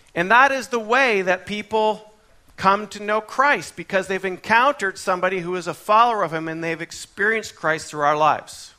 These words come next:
How many people, um, came to Christ through an angelic visitation only? Raise your hand.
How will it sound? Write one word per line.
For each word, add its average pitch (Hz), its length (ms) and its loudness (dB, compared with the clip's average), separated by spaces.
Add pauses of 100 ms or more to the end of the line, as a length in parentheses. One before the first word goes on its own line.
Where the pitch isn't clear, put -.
(840)
How 269 220 8
many 285 180 -2
people, 226 720 -2
um, 175 360 2 (120)
came 208 400 -2 (160)
to 196 120 -8
Christ 180 600 -2 (140)
through 180 300 -6
an - 100 -8
angelic 160 580 -2
visitation 139 640 -10 (120)
only? 139 480 -4 (640)
Raise 147 180 -6
your 135 120 -14
hand. - 160 -14